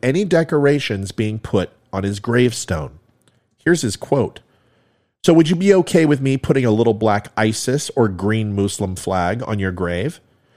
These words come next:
France said in an email posted on the foundation website. "That's very open-minded. How about a menorah for Hanukkah? Maybe a Confederate flag from the Daughters of the Confederacy?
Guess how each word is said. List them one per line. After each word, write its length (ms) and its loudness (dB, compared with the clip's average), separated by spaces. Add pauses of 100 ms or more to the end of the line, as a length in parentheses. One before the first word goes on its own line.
(220)
France 420 0
said 300 2
in 160 -4
an 100 -10
email 360 -2
posted 420 -4
on 120 -2
the 60 -8
foundation 560 -6
website. 500 -6 (800)
"That's 180 4
very 260 6
open-minded. 680 2 (380)
How 200 4
about 420 4
a 60 0
menorah 580 2
for 180 -4
Hanukkah? 560 -6 (340)
Maybe 240 4
a 80 4
Confederate 640 2
flag 360 -2
from 120 -6
the 80 0
Daughters 440 0
of 120 -2
the 40 -4
Confederacy? 960 -2